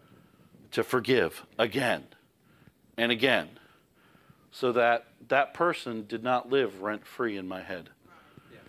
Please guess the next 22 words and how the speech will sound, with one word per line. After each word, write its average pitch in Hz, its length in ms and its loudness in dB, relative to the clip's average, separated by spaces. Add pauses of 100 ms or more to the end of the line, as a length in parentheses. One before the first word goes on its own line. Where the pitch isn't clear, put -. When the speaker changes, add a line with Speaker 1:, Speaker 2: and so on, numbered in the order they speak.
(640)
Speaker 1:
'Cause 127 160 2
one 160 200 2
of 208 80 2
the 180 80 0
things 165 300 2
that 143 140 2
grieves 147 380 2
me 151 140 2
the 123 100 2
most 131 460 2
as 113 120 2
I 113 80 4
go 127 240 2
to 123 80 2
different 120 380 -2
churches, 151 480 0
as 117 120 4
I 110 160 6
itinerate 131 560 0
and - 80 -16
travel 123 380 2
around, 127 380 0